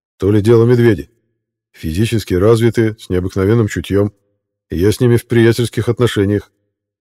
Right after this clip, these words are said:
«Нам нужны медведи, и мы должны сейчас же отправиться на их поиски», — не унимался Архипов. «Кронах находится где-то в лесах у Спарты.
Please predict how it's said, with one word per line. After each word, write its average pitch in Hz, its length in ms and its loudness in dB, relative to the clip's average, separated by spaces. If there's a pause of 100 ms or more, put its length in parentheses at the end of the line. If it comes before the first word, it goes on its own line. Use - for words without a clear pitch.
(460)
«Нам 90 360 -4
нужны 95 340 -2
медведи, 95 600 -2 (280)
и 104 120 -6
мы 113 160 2
должны 110 340 0
сейчас 113 400 -2
же 107 100 0
отправиться 107 540 0
на 104 80 0
их 104 160 -4
поиски», — - 480 -2 (680)
не 80 120 -12
унимался 82 500 -8
Архипов. - 480 -12 (840)
«Кронах 131 460 -2
находится 107 500 -2
где-то 123 260 -2
в 107 40 0
лесах 131 340 -2
у 123 40 -2
Спарты. 117 520 -4